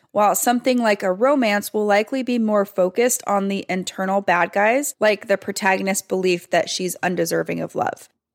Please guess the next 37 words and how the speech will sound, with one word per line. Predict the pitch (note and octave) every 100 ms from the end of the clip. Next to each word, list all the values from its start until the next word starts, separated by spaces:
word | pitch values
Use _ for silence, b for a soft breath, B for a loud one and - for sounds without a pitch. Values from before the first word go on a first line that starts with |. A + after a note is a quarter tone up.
| _ _ -
Most | A3 C4+ D4+
stories | - A#3+ A#3+ A#3+
will | A3+
have | A#3 G#3 G#3
a | F#3+
healthy | G3 G3 A3+
balance | F#3+ F3+ F#3 F#3+
of | F#3+ F3+
external | - - F#3+ F#3+ F#3
and | F3+ F#3+
internal | - A#3+ - C4
bad | C4 C4 C4
guys, | C4 C4+ B3
but | - F#3+ F#3 b b
just | - B3+ -
keep | D4 C#4+
in | C4+
mind | G#3+ G#3+ G#3+
that | G3+
it | -
can | - A3 G#3+
weigh | G3 F#3+ F#3+ F#3+ -
heavier | G3 G3 G#3 G#3
on | F#3+ F#3+
one | F3+ F#3
side | - F3+ F3+
of |
the | F3
equation, | E3+ - F3+ F#3 A3+ A#3+
depending | A3 - B3 B3
on | A3
the | G#3+
content | - F#3 F3+ F#3+ E3+
genre | F#3 F3+ F#3 -
of | D3+
your | D#3
story. | - - - -